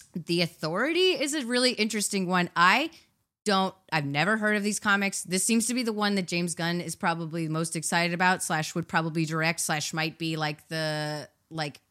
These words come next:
Avengers moment, I think. Like, if they're kind of, 'cause they kind of seem to be, like, superheroes or sort of bad guys, because the, the pitch is basically that it will be, like,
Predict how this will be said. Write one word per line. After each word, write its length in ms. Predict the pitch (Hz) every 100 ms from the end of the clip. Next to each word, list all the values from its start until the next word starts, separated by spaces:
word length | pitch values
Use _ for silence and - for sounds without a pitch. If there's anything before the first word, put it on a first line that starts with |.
| _
Avengers 560 | 156 143 147 175 190 208
moment, 420 | 190 202 208 208
I 80 | 196
think. 320 | 196 208 214
Like, 200 | 180 165
if 160 | 160 151
they're 160 | 160 156
kind 220 | 170 160
of, 80 | 156 - -
'cause 100 | -
they 120 | 202 190
kind 220 | 208 208
of 60 |
seem 160 | 196 214
to 60 | 196
be, 80 | 190
like, 120 | 175
superheroes 580 | - 180 185 190 180 175
or 100 | 165
sort 300 | - 185 175
of 80 |
bad 280 | 165 156 170
guys, 340 | 175 180 196 185
because 300 | 185 185 165
the, 140 | 175 - -
the 140 | 180
pitch 320 | 170 277 277
is 140 | 254 240
basically 640 | 214 202 202 202 190 185 - - - -
that 320 | 185 180 180
it 100 | 185
will 100 | 180
be, 160 | 180
like, 180 | 175 160